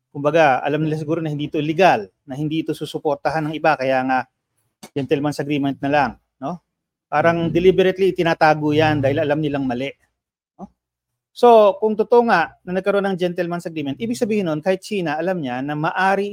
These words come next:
Speaker 1: itong hindi sundin ng gobyerno o ng susunod na mga administrasyon. So, bakit ngayon ipipilitin ang Pilipinas, no? Ang, na sundin yun?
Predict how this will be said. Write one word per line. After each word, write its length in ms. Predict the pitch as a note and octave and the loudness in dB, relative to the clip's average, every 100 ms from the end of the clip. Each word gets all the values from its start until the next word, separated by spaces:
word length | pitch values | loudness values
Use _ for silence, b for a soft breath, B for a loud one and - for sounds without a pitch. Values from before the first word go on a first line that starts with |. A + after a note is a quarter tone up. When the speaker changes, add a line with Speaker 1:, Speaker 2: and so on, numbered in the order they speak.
| F#3 | -6
Speaker 1:
itong 240 | G3 F#3+ | -4 -4
hindi 320 | F#3 F3 F3 | -4 -4 -6
sundin 560 | F3 F3+ E3 D#3 F#3 C#3+ - _ _ _ _ _ _ _ - | -6 -6 -6 -6 -6 -10 -14 _ _ _ _ _ _ _ -8
ng 160 | F#3+ | -6
gobyerno 720 | G3 E3 D#3+ D3 D3 C#3+ D3 | -4 -2 0 -2 -2 -2 -2
o 160 | D#3+ F3 | 0 0
ng 320 | F3+ D#3 D3+ | 0 -2 -4
susunod 400 | D3+ D3 - D3+ | -6 -10 -6 -8
na 160 | C#3+ C#3 | -8 -10
mga 120 | C3+ | -8
administrasyon. 720 | C3 C3 B2+ - B2 B3 G#3+ A#2+ _ _ _ _ b b _ _ | -10 -10 -10 -10 -6 -2 -2 -4 _ _ _ _ b b _ _
So, 160 | - | -4
bakit 240 | C#4 C#4 B3+ | 0 0 -2
ngayon 400 | A3+ A3+ G#3+ G#3 | -2 0 0 -2
ipipilitin 960 | G3+ F3+ F#3 F#3+ F3+ G#3 D#3 C3+ C#3+ D3+ _ _ _ _ _ _ | -4 -6 -2 0 0 0 -2 -2 -6 -14 _ _ _ _ _ _
ang 80 | D#3+ | -8
Pilipinas, 800 | F3 E3+ F3 G3 C#3+ C3+ - - | -6 -6 -4 -2 -2 -4 -6 -16
no? 240 | D3 D#3+ F#3+ | -14 -12 -12
Ang, 320 | A#3 D3+ D#3 E3 | -12 -10 -10 -4
na 400 | E3+ F3 F3 E3 | 0 2 0 2
sundin 400 | G#3+ G3 G3 A#3+ | 2 2 0 0
yun? 160 | A3 | 0